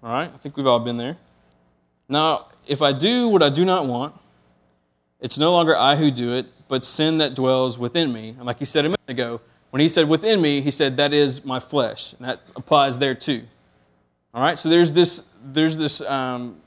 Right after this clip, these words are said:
there are, like, two things going on. And then he just nails it on the head, as always. Verse twenty-one. "So I find it to be a law that is, so I find it to be a law that when I want to do right, evil lies close at hand.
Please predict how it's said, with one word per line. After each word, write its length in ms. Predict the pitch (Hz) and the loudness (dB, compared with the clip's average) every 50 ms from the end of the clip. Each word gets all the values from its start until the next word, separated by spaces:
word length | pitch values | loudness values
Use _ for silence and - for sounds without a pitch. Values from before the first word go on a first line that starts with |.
| _ - | _ -6
there 80 | 135 | -2
are, 40 | 143 | -2
like, 140 | 147 143 143 | -2 -2 -2
two 220 | - - 214 208 | -2 -2 -2 -2
things 320 | 180 208 220 214 208 180 147 | 0 0 0 0 0 0 0
going 300 | 139 131 123 120 120 117 | 2 0 0 0 -2 -6
on. 240 | 113 110 110 110 107 _ _ _ _ _ _ _ _ _ _ _ _ _ _ _ _ _ _ _ _ _ _ _ _ _ _ | -8 -12 -14 -16 -20 _ _ _ _ _ _ _ _ _ _ _ _ _ _ _ _ _ _ _ _ _ _ _ _ _ _
And 80 | 139 135 | -2 0
then 60 | 147 | 2
he 80 | 156 151 | 2 2
just 240 | 147 160 156 151 - | 2 0 -4 -4 -4
nails 240 | 143 143 147 147 | -2 0 0 0
it 40 | 156 | 0
on 80 | 156 151 | 0 -2
the 60 | 156 | -2
head, 240 | 175 160 127 117 117 | -2 -4 -4 -4 -4
as 120 | 123 127 | -6 -4
always. 440 | 143 139 - 113 107 110 113 - - _ _ _ _ | -4 -6 -6 -8 -18 -16 -18 -18 -20 _ _ _ _
Verse 160 | - 131 135 - | -4 -4 -4 -2
twenty-one. 460 | - 160 151 151 139 120 113 117 - _ _ _ _ _ _ _ _ _ _ _ _ | 0 0 0 2 0 -2 -4 -8 -14 _ _ _ _ _ _ _ _ _ _ _ _
"So 180 | - - 165 | -2 2 2
I 80 | 156 151 | 2 2
find 320 | 147 - 175 175 190 202 202 | 2 0 0 2 2 2 2
it 100 | 196 185 | 0 0
to 100 | - 175 | 0 -2
be 200 | 143 170 180 180 | 0 2 4 6
a 100 | 170 143 | 6 4
law 380 | 131 135 143 151 160 170 175 185 | 4 4 4 4 6 6 4 4
that 160 | 170 156 147 | 2 0 2
is, 280 | 147 143 135 127 135 135 - _ _ _ _ _ - _ _ _ _ _ _ _ _ _ _ _ _ _ _ | 2 0 0 -2 -6 -12 -16 _ _ _ _ _ -20 _ _ _ _ _ _ _ _ _ _ _ _ _ _
so 140 | - - 143 | -6 -4 -2
I 40 | 135 | 0
find 220 | - 190 202 180 | 2 2 2 2
it 40 | 165 | 2
to 60 | 160 | 4
be 80 | 170 175 | 6 6
a 80 | 165 | 6
law 420 | 151 143 147 139 123 117 107 - - _ _ _ _ _ _ _ _ _ _ _ _ _ _ _ _ _ - - - _ _ _ - | 6 6 4 4 4 2 0 -6 -18 _ _ _ _ _ _ _ _ _ _ _ _ _ _ _ _ _ -20 -20 -20 _ _ _ -4
that 120 | 135 127 | -2 0
when 160 | 127 131 131 | 0 2 2
I 80 | 135 131 | 2 2
want 260 | 127 135 165 202 - | 2 4 4 4 4
to 80 | - 190 | 2 2
do 140 | 180 220 208 | 4 4 4
right, 380 | 160 139 127 123 120 131 147 - - _ _ _ _ _ _ _ - | 6 4 4 4 2 -2 -4 -8 -16 _ _ _ _ _ _ _ 0
evil 320 | 160 170 180 180 185 165 | 2 4 4 6 6 6
lies 480 | 151 143 131 131 131 131 131 135 131 - | 6 6 6 6 6 4 0 -2 -4 -8
close 480 | - - - 147 139 143 147 143 - - | -10 -6 -2 0 2 2 2 0 -2 -6
at 140 | - 131 120 | -8 -10 -10
hand. 460 | 120 123 120 113 107 101 113 - | -8 -10 -10 -10 -12 -16 -20 -20